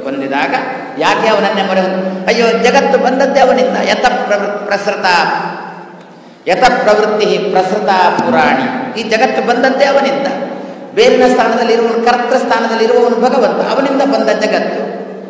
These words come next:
ಆದ್ರಿಂದ ಅವನನ್ನು, ಅವನಿಗೆ ಮೊರೆ ಹೊಂದು ಆವಾಗ ಎಲ್ಲವನ್ನು ತನ್ನನ್ನು ತಿಳಿಸಿಕೊಡ್ತಾನೆ.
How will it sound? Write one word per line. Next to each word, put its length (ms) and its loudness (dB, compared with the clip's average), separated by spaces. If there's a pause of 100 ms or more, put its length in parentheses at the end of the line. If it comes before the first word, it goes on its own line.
(240)
ಆದ್ರಿಂದ 360 0 (460)
ಅವನನ್ನು, 600 -2
ಅವನಿಗೆ 320 2
ಮೊರೆ 200 4
ಹೊಂದು 420 0
ಆವಾಗ 440 2
ಎಲ್ಲವನ್ನು 720 0 (380)
ತನ್ನನ್ನು 600 2
ತಿಳಿಸಿಕೊಡ್ತಾನೆ. 880 0